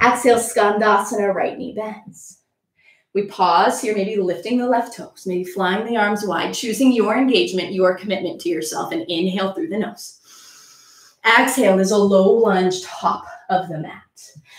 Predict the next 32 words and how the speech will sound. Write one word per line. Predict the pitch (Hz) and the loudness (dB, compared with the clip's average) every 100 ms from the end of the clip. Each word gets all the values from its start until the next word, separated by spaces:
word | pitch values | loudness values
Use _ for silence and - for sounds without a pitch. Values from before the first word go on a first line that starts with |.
| - - | -16 -6
We | 220 | -2
take | 240 202 | 0 2
one | 196 196 190 185 | 2 2 2 2
inhale | 226 247 226 202 202 | 2 2 2 4 4
right | 175 202 | 2 -2
here. | - - - - _ _ - - _ _ _ _ _ _ - | -2 -8 -8 -18 _ _ -20 -20 _ _ _ _ _ _ 0
Exhale, | 226 226 262 220 | 0 2 4 4
chaturanga | - 233 202 226 214 202 254 285 | 4 0 2 4 4 2 2 0
or | 196 | 0
skip | 185 - 226 302 | -2 -2 -2 0
it. | 339 339 - 202 | -4 -6 -10 -4
Meet | 202 214 240 | 0 2 2
us | 240 | -2
in | 262 247 | -2 0
downward | 196 190 214 214 214 208 202 | 2 2 0 2 6 6 4
facing | 175 175 - 175 185 | -6 -10 -10 -8 -4
dog. | 233 208 - - _ _ _ - - - | -2 -4 -6 -18 _ _ _ -20 -20 2
Right, | 208 | 4
if | 208 | 6
you | 233 226 | 6 6
want | 208 208 | 6 6
that | 277 277 | 6 6
back | 208 - - | 4 0 -4
bend, | 220 262 294 - - _ _ _ _ - - | -4 -4 -8 -12 -20 _ _ _ _ -16 -4
up | 202 196 | -2 0
dog, | 233 226 220 220 | 2 2 2 -2
cobra, | 208 202 202 214 214 208 | 2 4 4 2 0 0
locust | 190 190 220 202 - | 2 2 2 -2 -4
are | 180 | -4
all | 202 196 | 0 0
good | 190 | 0
choices. | - 233 226 226 220 214 - | -4 -4 -4 -2 -4 -4 -8